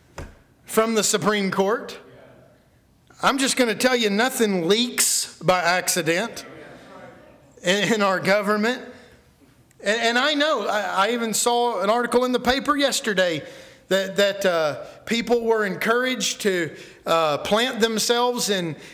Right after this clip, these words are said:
evangelical churches today to protest the overturning of Roe v. Wade. And I hope nobody's here, uh, for that purpose this morning. I hope you came to worship and, and, and serve the Lord and hear the truth of His Word. And that's all I'm doing is telling the truth of His Word.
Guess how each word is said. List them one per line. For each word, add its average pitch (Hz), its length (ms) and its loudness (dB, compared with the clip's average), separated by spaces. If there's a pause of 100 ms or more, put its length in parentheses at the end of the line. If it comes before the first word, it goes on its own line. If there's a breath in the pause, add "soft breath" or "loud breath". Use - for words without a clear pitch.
(100)
evangelical 233 1120 2
churches 226 520 0
today 226 540 0
to 180 260 0
protest 240 880 0
the 160 320 0 (240 loud breath)
overturning 240 840 2
of 190 160 0
Roe 220 180 2
v. 240 180 0
Wade. 220 280 4
And 196 100 0
I 311 120 2
hope 208 260 2
nobody's 185 480 2
here, 226 340 0 (320 loud breath)
uh, 208 160 2
for 226 200 2
that 240 220 0
purpose 196 420 0
this 202 220 2
morning. 247 280 0
I 262 100 2
hope 240 180 0
you 220 100 -2
came 226 260 2
to 208 100 4
worship 233 540 0
and, 165 180 0 (320 loud breath)
and, 190 320 0
and 185 320 -2
serve 240 380 0
the 208 100 2
Lord 240 420 2
and 196 160 0
hear 247 200 0
the 220 100 0
truth 254 380 0
of 214 120 4
His 196 200 -2
Word. 247 320 0
And 202 100 0
that's 240 180 0
all 247 140 2
I'm 196 140 0
doing 262 220 2
is - 60 -6
telling 220 280 2
the 175 80 -2
truth 247 320 2
of 196 80 2
His 160 160 -2
Word. 196 480 -2